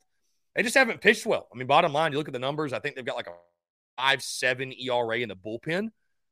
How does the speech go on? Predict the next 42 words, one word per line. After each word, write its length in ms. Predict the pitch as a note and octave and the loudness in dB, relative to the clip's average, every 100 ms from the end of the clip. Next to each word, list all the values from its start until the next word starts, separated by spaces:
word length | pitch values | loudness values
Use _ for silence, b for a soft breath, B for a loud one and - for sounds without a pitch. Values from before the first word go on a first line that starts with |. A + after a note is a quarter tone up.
| _ | _
Um, 600 | A#2+ B2 A#2+ A#2 A2 F#2+ _ - | 0 2 2 0 -4 -12 _ -6
<clears throat> 460 | C4 A3 E3 A2 | -2 0 -2 -6
so, 400 | - D3+ C3+ A#2 - _ _ _ _ _ _ _ - | -4 2 2 2 -6 _ _ _ _ _ _ _ -16
you 80 | B2+ | -8
know, 40 | |
their 100 | B2+ | -6
bullpen 400 | A2+ C3+ D#3 C#3 | -2 0 0 0
ranks 280 | A#2+ B2 A#2 | 2 0 -2
middle 240 | A2+ C3 B2 | -6 -4 -4
of 80 | |
the 40 | - | 0
pack 280 | B2 B2 B2 | 2 2 0
in 60 | |
the 140 | A2 A2+ | -4 -4
S 180 | - | -6
E 80 | A2 | -10
C. 440 | - A2+ A2+ A2 b b - | -8 -4 -4 -6 b b 0
I'm 100 | B3+ | 4
not 240 | E4+ A#3+ - | 6 4 4
saying 320 | F#3+ F#3 D3 | 4 4 2
they're 140 | G2 | -4
terrible, 640 | - - G2+ C#3+ D3 D3+ C#3 | -8 -8 -4 -2 -2 -2 -2
Will. 260 | C#3+ C#3+ | -2 -2
I'm 60 | A#2+ | -4
not 180 | C3+ - | -6 -4
saying 180 | C3+ | -4
they 100 | A#2 | -2
don't 220 | A#2+ A#2+ - | -2 -4 -2
have 300 | A2+ A#2 G#2+ | 0 0 0
guys 300 | A2+ A#2 G2+ | -2 -2 -4
that 100 | - | -10
throw 220 | A2 A#2 | -8 -6
hard. 400 | G2+ B2 B2+ A2 | -2 0 0 -2
I'm 80 | G#2+ | -4
not 180 | A2 | -8
saying 140 | - A2+ | -10 -10
they 80 | G#2+ | -10
don't 140 | G2 | -10
have 120 | G#2 | -14
talented 480 | - C3 C#3 G#2 F#2 | -6 -4 -4 -8 -6
guys, 200 | F#2+ A#2+ b b b b b | -4 -4 b b b b b
but 220 | D3+ E3 | 2 2